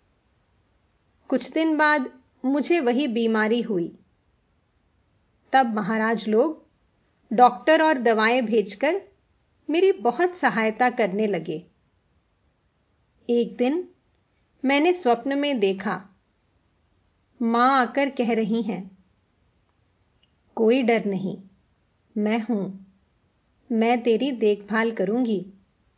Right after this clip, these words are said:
अगले दिन से ही मैं स्वस्थ होने लगी और कुछ दिनों में पूर्णतया स्वस्थ हो गई।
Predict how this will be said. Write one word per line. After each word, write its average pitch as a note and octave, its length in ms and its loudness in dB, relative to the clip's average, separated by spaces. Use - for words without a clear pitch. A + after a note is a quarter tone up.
अगले C#4+ 360 2
दिन A#3 240 2
से A3+ 160 0
ही G#3 320 -4
मैं D#4 160 0
स्वस्थ A#3+ 460 -2
होने A#3+ 300 0
लगी F3 360 -4
और D#4 160 4
कुछ B3+ 340 -4
दिनों C#4+ 300 -2
में F4+ 300 -2
पूर्णतया D#4+ 580 4
स्वस्थ A#3+ 460 -2
हो G#3+ 220 0
गई। E3+ 260 -6